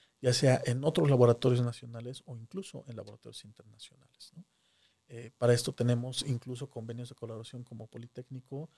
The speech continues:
con la Queen Mary University de Londres, eh, con la Universidad de Bélgica, por ejemplo, con la Universidad de Canadá, universidades en Canadá, en Estados Unidos también,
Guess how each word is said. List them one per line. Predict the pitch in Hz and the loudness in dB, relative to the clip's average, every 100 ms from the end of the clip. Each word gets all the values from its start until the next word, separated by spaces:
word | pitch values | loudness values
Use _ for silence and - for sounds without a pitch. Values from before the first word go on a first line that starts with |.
| _ _ _ | _ _ _
con | 120 | -18
la | 110 | -16
Queen | - 123 123 | -14 -12 -10
Mary | 117 117 | -10 -12
University | 117 113 113 - - - | -14 -16 -16 -18 -20 -20
de | 123 | -16
Londres, | 127 143 139 160 - _ _ _ _ _ | -12 -10 -10 -12 -14 _ _ _ _ _
eh, | - 113 107 110 113 120 139 127 | -4 2 2 2 0 0 -2 -4
con | 123 | -8
la | 117 | -8
Universidad | 113 113 - 120 120 113 | -10 -12 -12 -8 -4 -4
de | - - _ _ 117 | -6 -16 _ _ -14
Bélgica, | 113 131 - 135 127 | -8 -6 -6 -6 -6
por | - 120 | -8 -16
ejemplo, | - 131 123 123 | -14 -14 -14 -14
con | 120 | -12
la | |
Universidad | 110 107 - 117 | -14 -16 -18 -18
de | 107 | -18
Canadá, | - 117 117 120 - - | -18 -16 -14 -14 -16 -16
universidades | 120 113 - 120 117 | -12 -12 -10 -12 -12
en | 120 | -14
Canadá, | 113 113 127 170 _ _ _ _ | -14 -12 -12 -14 _ _ _ _
en | 120 | -20
Estados | - 117 - | -14 -14 -12
Unidos | 120 117 | -14 -12
también, | 117 123 131 165 | -14 -10 -10 -12